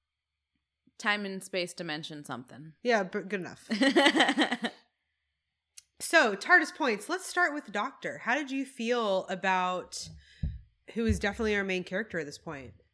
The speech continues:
Speaker 1: I liked him. He was very
Speaker 2: <gasps> No.
Speaker 1: clever. I felt like,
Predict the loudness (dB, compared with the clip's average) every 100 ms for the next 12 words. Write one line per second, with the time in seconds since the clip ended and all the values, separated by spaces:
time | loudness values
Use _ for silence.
0 | _ -4 -2 0 -2 -2 -8 -8 -8 -14
1 | _ -14 -8 -4 -4 -6 -4 -4 -4 -6
2 | -4 -2 -2 -4 -4 -4 -6 -10 _ _
3 | _ _ -12 -10 -4 -4 -2 -4 -6